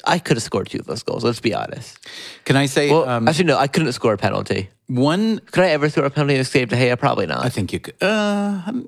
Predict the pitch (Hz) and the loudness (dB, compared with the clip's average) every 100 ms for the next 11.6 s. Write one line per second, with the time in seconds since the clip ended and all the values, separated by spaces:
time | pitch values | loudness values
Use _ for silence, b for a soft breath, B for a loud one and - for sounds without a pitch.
0 | - - - - - 214 196 175 113 104 | -6 -4 -4 -2 -2 0 0 -2 -2 -4
1 | 120 143 139 170 156 - 151 135 b b | -2 0 2 2 2 2 4 2 b b
2 | b b _ - 147 151 139 131 160 160 | b b _ 0 2 4 2 2 0 0
3 | 139 117 117 110 90 80 - - 53 - | 0 0 0 0 0 -2 -4 -4 -4 -4
4 | - - 104 104 - - - - - - | -10 -8 -4 -2 -2 -4 -4 -4 -4 -2
5 | - - 147 131 135 135 - 120 127 139 | -2 2 2 4 2 2 2 2 4 2
6 | 156 - 110 92 82 - 113 107 101 101 | 0 -4 -4 -4 -4 0 2 4 2 -2
7 | - - - - 110 104 69 67 - 78 | -10 -12 -4 0 2 2 2 0 0 -2
8 | 98 73 64 127 - _ 110 110 104 92 | -2 -2 -2 -8 -12 _ -2 0 0 -2
9 | 90 131 139 135 127 - 143 - 156 143 | 2 4 4 4 0 -2 0 4 4 4
10 | 135 120 - 117 - 120 123 - B - | 2 2 0 0 2 0 0 -8 B -2
11 | - 110 73 104 104 - | 2 2 2 0 -2 -6